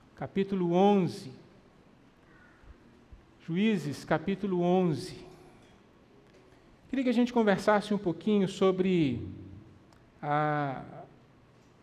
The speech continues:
as possibilidades que essa vida às vezes nos apresenta da gente colocar tudo a perder. A gente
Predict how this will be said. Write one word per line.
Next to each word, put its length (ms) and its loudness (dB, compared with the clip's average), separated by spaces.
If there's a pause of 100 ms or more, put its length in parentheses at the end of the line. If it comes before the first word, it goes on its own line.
(120)
as 100 -20
possibilidades 960 2
que 80 0
essa 220 2
vida 340 0
às 120 0
vezes 280 0
nos 200 -2
apresenta 680 0
da 140 0
gente 640 -2 (1120)
colocar 680 4
tudo 200 4
a 80 6
perder. 640 2 (1700)
A 40 -14
gente 680 2